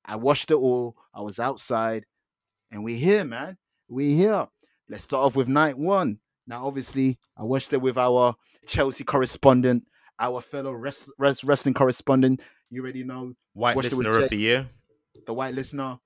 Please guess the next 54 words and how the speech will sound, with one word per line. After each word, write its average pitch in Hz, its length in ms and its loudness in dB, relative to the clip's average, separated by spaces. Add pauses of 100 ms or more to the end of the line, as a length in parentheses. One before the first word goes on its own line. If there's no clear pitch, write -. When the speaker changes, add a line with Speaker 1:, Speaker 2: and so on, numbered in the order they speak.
Speaker 1:
of, 120 240 -14 (180)
of 127 120 0
all 160 140 6
time. 127 480 -2
Speaker 2:
Of 127 120 -6
all 135 140 -2
time. 104 220 -6
Speaker 1:
Of 117 60 -6
all 135 80 -8 (100)
time. 120 340 0
Speaker 2:
Of - 20 -12
all 92 80 -16
time. 82 220 -20 (500)
Speaker 1:
Of 131 100 -12
all 147 120 -4
time. 127 280 0
Some 214 200 6
can 214 140 4
be 185 100 -2
second. 139 420 -2
I, 139 320 -4
some 170 260 -6
are 151 80 0
second. 131 400 0 (320)
Speaker 2:
All 110 80 -4
right. 113 80 0
Speaker 1:
But 147 340 4
you, 175 200 -8 (760)
so 233 240 2
shout 240 260 8
out 220 80 10
to 208 120 2
J 208 200 12
C 202 180 2
Cage, 175 400 6
man. 143 160 -2
J 180 160 -2
C 175 160 -10
Cage. 156 280 -6 (260)
But 151 100 4
yeah, 143 60 6
I 139 40 4
watched 165 220 4
it 165 40 0
with 143 160 -2
him. 127 180 0
Night 143 220 2
one. 143 340 0 (1000)
That 180 140 4
is 160 120 -2
weird 175 240 8
'cause 131 140 0
he 214 140 4
said, 220 320 4